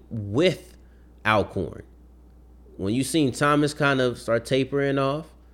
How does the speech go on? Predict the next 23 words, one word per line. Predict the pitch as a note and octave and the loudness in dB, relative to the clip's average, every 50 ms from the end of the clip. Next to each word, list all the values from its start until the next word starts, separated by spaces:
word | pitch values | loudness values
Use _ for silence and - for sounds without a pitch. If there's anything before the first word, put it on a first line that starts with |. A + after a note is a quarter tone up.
| - - - - - | -20 -20 -20 -20 -14
you | - A#2 A2+ | -12 -4 0
kinda | - G3 G3+ G#3 | 2 2 2 2
seen | - - B3+ A#3+ G3+ | 0 0 0 4 4
Alcorn | G3+ A#3+ C#4+ - - D#3 B2 G#2+ G2+ F#2 | 6 6 4 4 4 2 4 2 2 0
kinda | A2 G2+ F2+ E2 | -2 -2 -4 -2
start | - - F#2+ F2 - - | -2 0 0 -2 -2 -4
tapering | - - G2+ F#2 - F2+ F2+ F2 D#2+ D#2+ D#2 D#2 | -4 -2 0 0 0 -2 -4 -4 -4 -4 -6 -8
off | C#2+ A1 - E2+ - - - | -8 -10 -12 -14 -16 -14 -6
because | F2+ G2 F#2+ B2 A#2 A2+ A2 G#2 G2+ F#2+ F#2 - - - - - - - - - - - - - - - - - - - - - - - | -4 -4 0 2 4 4 4 4 4 2 -2 -4 -10 -18 -20 -20 -20 -20 -20 -20 -20 -20 -20 -20 -20 -20 -20 -20 -20 -20 -20 -20 -8 0
they | A2 A#2 A#2+ | 2 2 2
came | A2 C3+ C3+ C3+ C3+ C3 | 4 4 4 4 4 4
in | A#2+ G2+ | 4 2
forty | F2+ - C#3 C#3+ C3 B2+ | 2 2 2 4 4 2
points, | A#2 - A#2+ F#2 C#2+ - - | 0 -2 -4 -6 -6 -4 -4
right? | F2+ F#2 G2 - - | -2 -2 -2 -2 0
Forty-six | - C3 C3 B2+ A#2 C3+ A2+ - | 0 0 0 2 0 -2 -4 -4
points | - B2 A#2 G#2 - | -2 -2 -2 -2 -2
in | G2+ | -4
the | F#2+ F2+ | -4 -2
first | - G#2 G2+ F#2+ G#2+ | -2 -2 -2 0 0
half. | F#2+ D#2+ D#2+ | -2 -2 -2
You | E2 E2 | -6 -8
cannot | - - B2+ B2+ B2+ B2 B2 A#2 - | -6 -4 -2 0 2 2 2 0 -2